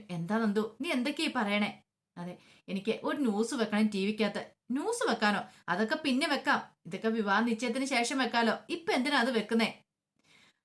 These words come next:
നന്ദു പറഞ്ഞു, "അത് പോരാ, ഇപ്പൊ തന്നെ വെക്കണോന്നും" പറഞ്ഞുകൊണ്ട് നന്ദു പോയിട്ട് എന്ത് ചെയ്യുവാണ്? ടി വി അങ്ങോട്ടേക്ക് ഓൺ ചെയ്യുവാണ്. എല്ലാരും ആകാംക്ഷപൂർവ്വം നോക്കുവാണ്. എന്താ ഏതാ സംഭവിക്കുന്ന ആർക്കും ഒന്നും മനസ്സിലാവുന്നില്ല.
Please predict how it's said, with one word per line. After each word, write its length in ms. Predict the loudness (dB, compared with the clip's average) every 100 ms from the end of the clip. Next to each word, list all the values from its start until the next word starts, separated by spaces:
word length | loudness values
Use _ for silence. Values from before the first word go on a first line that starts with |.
| -2
നന്ദു 200 | 0 2
പറഞ്ഞു, 220 | 0 0
"അത് 300 | 2 0 2
പോരാ, 400 | 2 4 2 0
ഇപ്പൊ 200 | -6 -2 0 2
തന്നെ 140 | 2
വെക്കണോന്നും" 480 | 0 0 2 2 2
പറഞ്ഞുകൊണ്ട് 460 | 2 4 2 -2 -10 _ _
നന്ദു 280 | -2 0 0
പോയിട്ട് 300 | 2 2 2
എന്ത് 160 | 0 2
ചെയ്യുവാണ്? 520 | 2 2 0 -8 _ 0
ടി 180 | 4 4
വി 80 | 4
അങ്ങോട്ടേക്ക് 460 | 4 4 2 2
ഓൺ 200 | 2 2
ചെയ്യുവാണ്. 600 | 4 4 4 2 -2 _
എല്ലാരും 420 | -6 -2 -2 2
ആകാംക്ഷപൂർവ്വം 920 | 4 4 2 2 0 2 2 0 0 0
നോക്കുവാണ്. 480 | 0 0 2 2 -2 _
എന്താ 280 | -6 -4 0
ഏതാ 280 | 0 2 0
സംഭവിക്കുന്ന 640 | 0 0 0 0 2 0 0
ആർക്കും 340 | 0 0 2
ഒന്നും 160 | 2 4
മനസ്സിലാവുന്നില്ല. 680 | 0 2 2 4 2 0